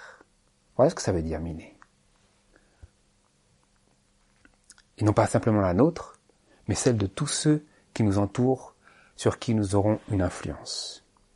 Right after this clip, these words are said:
Et donc, maintenant que je vous ai présenté, que je nous ai présenté ce principe,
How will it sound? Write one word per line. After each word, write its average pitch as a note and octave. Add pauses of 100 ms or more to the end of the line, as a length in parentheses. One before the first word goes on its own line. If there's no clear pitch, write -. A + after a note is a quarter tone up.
(2750)
Et A2+
donc, G3+
maintenant D#3+
que G3
je B2+
vous B2
ai C3+
présenté, D3
que -
je G2+
nous G3
ai C#3
présenté B2
ce -
principe, -